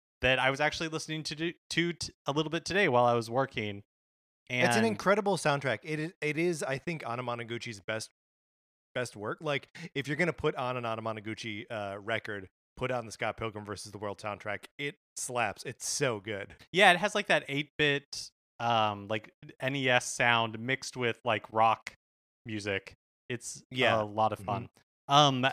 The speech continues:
Speaker 1: have you ever played this game? I've never played this game, so I don't know, like, really anything about it other than by reputation.
Speaker 2: Uh, I am a big fan of this game. Um, I, I really, really like it, and was one of the,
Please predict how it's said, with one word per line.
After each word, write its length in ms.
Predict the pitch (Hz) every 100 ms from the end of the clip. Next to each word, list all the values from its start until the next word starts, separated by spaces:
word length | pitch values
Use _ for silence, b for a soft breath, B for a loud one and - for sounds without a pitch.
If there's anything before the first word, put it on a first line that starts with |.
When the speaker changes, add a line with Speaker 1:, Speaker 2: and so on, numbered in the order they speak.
| -
Speaker 1:
have 280 | 170 170 143
you 120 | 208
ever 120 | 247
played 200 | 254 233
this 120 | 233
game? 200 | 247 226
I've 200 | 147 170
never 260 | 151 147 151
played 240 | - 139
this 140 | 123 -
game, 180 | 113 107
so 200 | 123 117
I 260 | 120 135
don't 260 | 127 135 127
know, 180 | 123 117
like, 240 | 113 104
really 300 | 117 117 131
anything 280 | 131 131 135
about 220 | 120 120
it 100 | 117
other 200 | 117 117
than 220 | 113 110
by 140 | 107 107
reputation. 720 | 104 - 110 107 104 104 92 - _ _ _ _ _ -
Speaker 2:
Uh, 40 |
I 200 | 135 131
am 120 | 160 185
a 60 |
big 200 | 139 202
fan 320 | - 139 208
of 80 | 170
this 160 | 117 -
game. 320 | 120 101 104
Um, 240 | 135 123 139
I, 260 | 131 131
I 100 | 131
really, 280 | 123 131 135
really 220 | 135 127
like 240 | 120 120 123
it, 120 | 101
and 260 | 123 113 107
was 180 | 110
one 200 | 113 117
of 100 | 120
the, 300 | 107 113 107